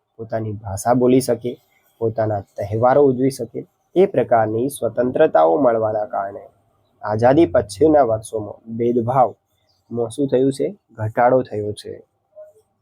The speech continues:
ચોક્કસ જાતિના લોકો માટે ગ્રામ પંચાયતથી સંસદ સુધીની ચૂંટણીમાં કેટલીક બેઠક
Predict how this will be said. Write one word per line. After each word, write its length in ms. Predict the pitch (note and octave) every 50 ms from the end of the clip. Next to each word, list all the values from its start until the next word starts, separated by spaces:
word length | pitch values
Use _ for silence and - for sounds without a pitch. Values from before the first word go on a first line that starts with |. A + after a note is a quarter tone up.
| _ _ _ _ _ _ _ - - _ _ _ _ - - - - _ - -
ચોક્કસ 420 | - - - - - - A3+ A3 -
જાતિના 420 | D3 C#3+ B2+ B2+ B2+ C3+ C3+ C#3+ C3+
લોકો 320 | B2 A#2+ - - B2+ B2
માટે 400 | A#2 G#2+ G#2 G2+ - A2+ A#2+ C3
ગ્રામ 340 | C3 B2 B2+ B2 B2 C#3 C#3
પંચાયતથી 640 | C3+ C#3+ C#3 C3+ D#3 D3+ D3 D3 - - - D#3
સંસદ 480 | D3+ - C3 B2 B2+ C3+ - E3+ E3+ D#3
સુધીની 520 | - - B2+ A#2+ A2+ A#2+ B2 B2+ C3 C#3 C#3
ચૂંટણીમાં 640 | - C3+ B2 B2 A#2+ D3+ D#3 D3+ C3+ A#2 G2+ F#2+ - _ -
કેટલીક 360 | - B2 - - D#3 D3 C#3
બેઠક 320 | B2+ B2 A#2+ A#2+ - B2